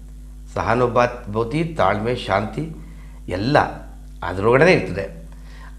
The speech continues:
ಅವುಗಳ ಪ್ರತಿಫಲವಾಗಿ ನಮಗೆ ಸುಖ, ಶಂ-, ಸಂತೋಷ, ನೆಮ್ಮದಿ ಸಿಗ್ತದೆ. ನಾನು ಹೇಳಿದ್ದು ಅರ್ಥ ಆಯ್ತಾ? ಪ್ರೇ-, ತಿಳಿಯಾದ ಆ ಮನಸ್ಸಿನಲ್ಲಿ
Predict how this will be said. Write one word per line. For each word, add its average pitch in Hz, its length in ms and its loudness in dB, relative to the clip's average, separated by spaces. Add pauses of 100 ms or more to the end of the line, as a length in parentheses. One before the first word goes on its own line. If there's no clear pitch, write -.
(140)
ಅವುಗಳ 247 360 12
ಪ್ರತಿಫಲವಾಗಿ 170 880 4
ನಮಗೆ 135 260 2
ಸುಖ, 135 280 -2
ಶಂ-, 131 420 4
ಸಂತೋಷ, 110 420 -2
ನೆಮ್ಮದಿ 117 640 4
ಸಿಗ್ತದೆ. - 560 -10 (600)
ನಾನು 110 140 0
ಹೇಳಿದ್ದು 123 280 4
ಅರ್ಥ 101 200 0
ಆಯ್ತಾ? 104 300 2 (720)
ಪ್ರೇ-, 113 420 2 (420)
ತಿಳಿಯಾದ 147 500 8
ಆ 127 440 6
ಮನಸ್ಸಿನಲ್ಲಿ 123 880 4